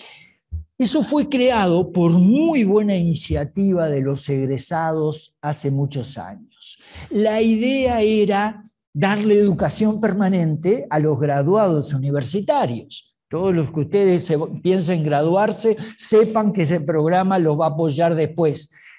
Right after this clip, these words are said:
Aunque ya muy probablemente muchos de ustedes, más que por ese lado, vayan por el lado de los posgrados, que cuando se creó esto no existía.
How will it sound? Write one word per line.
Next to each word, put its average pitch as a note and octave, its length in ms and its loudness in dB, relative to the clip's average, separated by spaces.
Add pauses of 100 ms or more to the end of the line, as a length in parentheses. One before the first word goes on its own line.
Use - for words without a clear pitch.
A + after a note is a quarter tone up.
(480)
Aunque A#3 600 0
ya A3 280 2
muy A3+ 240 2
probablemente G#3 880 2
muchos F#3+ 380 2
de G3 80 2
ustedes, F3+ 460 2
más F3+ 220 -4
que F#3+ 140 0
por F3+ 220 -2
ese F#3 280 -2
lado, F#3 440 0
vayan E3+ 420 -2
por E3 140 -2
el D3+ 140 -2
lado D#3+ 240 -2
de D3+ 60 -4
los D3 140 -6
posgrados, D3+ 760 -4
que C3 120 -10
cuando C3+ 320 -8
se C#3 260 -12
creó D3 380 -6
esto D3 300 -8
no C#3 100 -6
existía. A#2 680 -16